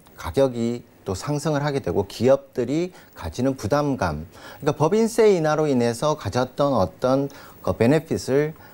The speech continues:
어, 또 이런 관세 부과 정책으로 인해서 오히려 다 반납을 하는 그런,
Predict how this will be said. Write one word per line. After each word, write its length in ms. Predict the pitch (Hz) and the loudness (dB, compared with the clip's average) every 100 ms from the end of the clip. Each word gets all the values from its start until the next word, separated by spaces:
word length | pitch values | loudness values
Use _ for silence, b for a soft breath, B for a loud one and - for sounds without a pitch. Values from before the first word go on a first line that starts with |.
| B 104 | B 0
어, 120 | 101 95 | 0 0
또 140 | 113 113 | 2 4
이런 220 | 147 139 | 4 2
관세 440 | 95 95 104 175 160 | 0 0 2 2 2
부과 260 | 127 139 | 0 0
정책으로 600 | 135 101 95 - 107 110 110 | 0 -4 -4 -4 0 2 2
인해서 500 | 85 80 127 143 143 | 0 -2 -2 -2 0
오히려 400 | 98 92 123 151 - | 0 2 0 -2 -6
다 120 | 85 | -4
반납을 480 | 90 101 143 165 151 | 0 2 2 2 0
하는 340 | 120 110 95 B B - | 0 0 -2 B B -4
그런, 320 | 123 151 | 0 0